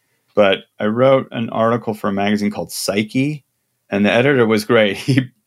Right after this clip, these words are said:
beat it out of me in a way that was really helpful, that just lays out a straightforward way to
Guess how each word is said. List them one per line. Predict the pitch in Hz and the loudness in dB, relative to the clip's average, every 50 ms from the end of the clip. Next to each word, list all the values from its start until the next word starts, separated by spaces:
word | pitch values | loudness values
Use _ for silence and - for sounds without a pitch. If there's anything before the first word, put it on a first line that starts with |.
| _ _ | _ _
beat | - 139 139 135 131 120 | 0 2 4 4 4 4
it | 117 110 | 2 2
out | 107 107 113 113 | 4 2 2 2
of | 117 107 | 0 -2
me | 104 104 101 | -2 -4 -2
in | 101 | -2
a | 101 98 | -2 -2
way | 98 101 101 101 | 0 0 0 0
that | 98 101 - - | 0 0 -2 -2
was | - 92 - - | -4 -8 -6 -6
really | 98 92 95 95 | -6 -4 -4 -4
helpful, | 82 90 92 - - - - 92 90 90 _ _ _ _ _ _ _ _ | -2 -2 -2 -2 -2 -4 -6 -6 -6 -6 _ _ _ _ _ _ _ _
that | - 107 101 101 | 0 2 2 2
just | - 110 104 - | 2 0 0 2
lays | - 107 104 107 104 107 | 2 2 4 4 4 2
out | 101 98 98 | 2 2 0
a | 98 | -2
straightforward | - - - 104 104 104 - - 104 98 95 95 92 92 90 | -4 -2 0 0 0 0 0 -2 -2 0 0 0 0 -2 0
way | 90 95 92 90 95 | 0 0 0 0 0
to | 95 92 - - 95 92 92 90 87 90 90 | -2 -4 -6 -6 -4 -2 -2 -4 -4 -6 -10